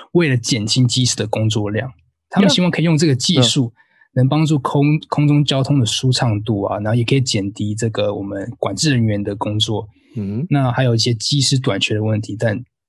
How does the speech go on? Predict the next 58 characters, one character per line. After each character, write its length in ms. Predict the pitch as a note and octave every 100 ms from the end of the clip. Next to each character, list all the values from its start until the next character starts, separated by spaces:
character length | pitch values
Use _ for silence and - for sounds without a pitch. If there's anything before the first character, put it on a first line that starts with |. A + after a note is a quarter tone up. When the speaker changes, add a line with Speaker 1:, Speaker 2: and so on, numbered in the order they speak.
| _
Speaker 1:
很 100 | A2+
明 160 | G#2+ A2+
显 200 | C3 G2+
的， 100 | G2
在 120 | B2 D3+
二 120 | B2+
零 160 | A2+
二 60 | B2
零 120 | A2+
年 160 | G2+ G2+ G#2+ G#2+
已 60 | -
经 140 | A2
没 80 | C#3
有 60 | A2
机 180 | - A#2+
师 140 | C3
短 200 | A#2+ -
缺 280 | - - -
了。 260 | - B2 - - _ _ - -
还 100 | D#3+
有 100 | G3+ - - -
Speaker 2:
目 100 | G3+
前 140 | D#3 G#2+
没 80 | F#2
有， 100 | F#2
对。 180 | G#2 F#2+ _ - -
Speaker 1:
对， 280 | G#2 G2 A#2 - - - -
还 60 | G3
有 60 |
最 120 | G#3
重 160 | A3 A3
要 140 | G#3+
的 60 | D#3+
目 220 | F3 E3
的 220 | C3+ D#3
呢， 220 | B2 A2 G#2+
是 200 | - A#2+
减 360 | G#2 - A2+
轻 260 | A#2 - B2
机 220 | A2+ A#2+
师 140 | A#2 A#2+
的 80 | G#2+
工 240 | G#2+ G#2
作 240 | G#2 G2+
量。 260 | G2+ G#2 B2 -
他 100 | -
们 120 | G3+ F#3+
希 140 | F3+
望 80 | F3
这 80 | D#3+
个 80 | C3+
技 260 | - C#3+
术 240 | A#2+ B2+ G#2
能 160 | G#2 A2+ - _
辅 260 | - C3 G2+
助 280 | - G#3+ C#3
机 240 | - A#2
师， 460 | A2+ - A2 G#2+